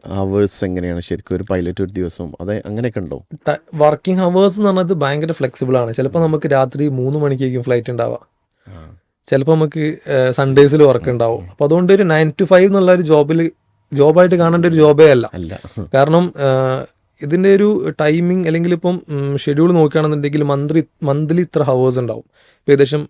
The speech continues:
Speaker 2: ഏഹ്, ഒരു ഫ്ലൈ-, ഒരു പൈലറ്റിന് ഫ്ലൈ ചെയ്യേണ്ട എത്ര ഹവേഴ്സ് ഉണ്ടാവും, അത് കംപ്ലീറ്റ് ചെയ്യുകയാണെന്നുണ്ടെങ്കിൽ അപ്പൊ അതിനൊരു ചാർട്ട് ഉണ്ടാവും.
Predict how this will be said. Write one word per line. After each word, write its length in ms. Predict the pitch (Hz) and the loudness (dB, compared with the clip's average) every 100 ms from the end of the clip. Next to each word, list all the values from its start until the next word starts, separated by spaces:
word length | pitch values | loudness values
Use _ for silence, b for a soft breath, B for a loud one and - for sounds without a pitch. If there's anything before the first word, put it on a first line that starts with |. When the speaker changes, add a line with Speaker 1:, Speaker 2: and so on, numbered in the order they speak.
| - | -6
Speaker 2:
ഏഹ്, 160 | 131 131 | -2 -2
ഒരു 220 | 139 147 | -2 -2
ഫ്ലൈ-, 220 | 147 139 | 0 2
ഒരു 140 | 143 | 2
പൈലറ്റിന് 420 | 151 139 139 156 156 | 2 2 0 -2 0
ഫ്ലൈ 220 | 143 147 | 2 2
ചെയ്യേണ്ട 200 | 147 147 | 2 0
എത്ര 180 | 139 139 | 0 2
ഹവേഴ്സ് 300 | 135 135 139 | 2 0 -2
ഉണ്ടാവും, 420 | 120 113 92 92 | -4 -6 -8 -6
അത് 160 | 156 | -4
കംപ്ലീറ്റ് 380 | 180 151 156 151 | -2 0 0 0
ചെയ്യുകയാണെന്നുണ്ടെങ്കിൽ 540 | 156 151 143 143 156 160 | -2 -2 -2 -6 -6 -8
അപ്പൊ 120 | b b b | b b b
അതിനൊരു 280 | 151 175 180 | 0 2 2
ചാർട്ട് 360 | 165 147 135 143 | 4 4 2 -4
ഉണ്ടാവും. 220 | 120 | -6